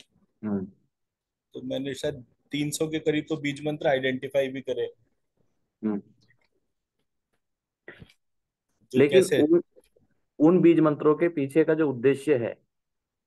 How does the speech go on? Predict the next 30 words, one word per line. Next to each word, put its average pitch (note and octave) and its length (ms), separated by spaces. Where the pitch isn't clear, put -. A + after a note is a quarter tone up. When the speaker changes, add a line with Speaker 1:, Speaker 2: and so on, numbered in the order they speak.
Speaker 1:
वो E3 260
healing C#3 580
ही F3 180
है F3+ 440
या D3 340
फिर C#3 400
जैसे C#3+ 260
अभी C#3 280
एक C#3 140
word C3 240
use C3 240
किया C3 160
आध्यात्मिक B2 540
प्रवेश, A2+ 400
वो A#2+ 100
ये B2 240
है? - 240
Speaker 2:
ठीक E3+ 120
है, C#4+ 80
healing G3+ 440
और A#3+ 140
आध्यात्मिक D#3+ 640
प्रवेश E3 460
जो E3 160
है D#3 160
वो B3+ 180
एक F3 340
ही A#3+ 60
part D#3+ 420
है, F#2 120